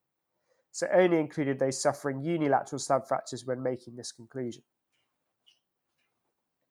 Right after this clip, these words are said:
To conclude, the authors have addressed an important gap in the literature with regards to the performance of racehorses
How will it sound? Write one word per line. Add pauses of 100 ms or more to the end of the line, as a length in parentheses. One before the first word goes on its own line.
(680)
To
conclude, (200)
the
authors
have
addressed (160)
an
important
gap
in
the
literature
with
regards
to
the
performance
of
racehorses